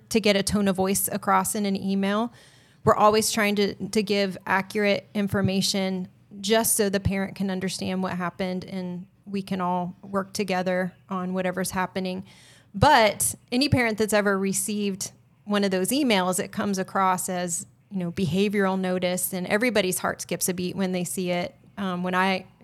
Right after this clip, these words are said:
would get those for one of my kids, you know, you're, that's just your first reaction. And unfortunately, merits also come across the exact same way. So don't avoid reading those emails because it could be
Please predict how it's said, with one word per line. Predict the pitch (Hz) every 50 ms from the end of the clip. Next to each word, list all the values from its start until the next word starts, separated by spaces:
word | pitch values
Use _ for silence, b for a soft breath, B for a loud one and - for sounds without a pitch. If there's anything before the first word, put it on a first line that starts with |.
| - -
would | 202 202 196 196
get | 202 190 196
those | 202 190 190 190 185
for | - 196 190
one | 185 185 190
of | 185
my | 180 175 175 175
kids, | - - 196 185 185 175 - 196
you | 202
know, | 170 175
you're, | 175 180 180 - -
that's | 214 208 202 -
just | - 269 262 -
your | - 233
first | - - 202 196 196 -
reaction. | 190 185 180 175 180 175 - - 190 180 180 175 b b b b b b b b b b b b b -
And | 240 233
unfortunately, | 240 240 240 277 302 339 - - 294 254 220 196 226 220 214 208 208 196
merits | - 208 196 196 196 226 226 208 - - - - - - - - _ _
also | - 208 202 214 - - 214 196 185 175 180 170 175 - - -
come | - 220 208
across | 190 190 - - 202 185 165 185 -
the | - 214 196 185
exact | 180 170 160 185 190 180 170 175 - -
same | - - 175 175 175 175
way. | 170 156 - - - - -
So | - - - 208 196 196 196 196 190 190 190 b b b b b b b b b b b b 196 -
don't | - 226 220 240 277 - -
avoid | 269 262 220 226 220 226 226 226 220
reading | 214 196 202 202 208 247 262 262
those | 254 233 214 208 -
emails | - 214 214 214 220 233 254 277 277 269 -
because | - 226 - 233 220 190
it | 202 196 - -
could | 208 233 220 214 196 -
be | 214 196 196 196 190 185 185